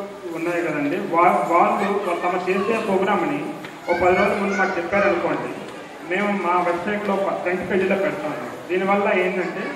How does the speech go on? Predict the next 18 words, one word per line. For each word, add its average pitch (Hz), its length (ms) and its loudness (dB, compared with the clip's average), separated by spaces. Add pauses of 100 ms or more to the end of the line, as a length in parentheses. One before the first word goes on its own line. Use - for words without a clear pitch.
(400)
ఈ - 20 2
కళాప్రియులు 208 760 2 (1500)
ఈ 190 160 -2
నెక్స్ట్ 185 260 -2 (140)
రోజు 202 240 4
ఏం 202 120 0
జరుగుతుంది 196 480 2
అని 180 180 0
తెలుసుకుని 165 440 -2 (1800)
తమ 185 180 4 (120)
టైమింగ్స్ని 202 540 2 (300)
సేవ్ 185 260 6
చేసుకుని 180 400 -2 (500)
ఇక్కడ 170 200 6
వచ్చి 175 240 6
కూర్చునే 220 360 0
అవకాశం 170 440 0
ఉంది. - 160 -10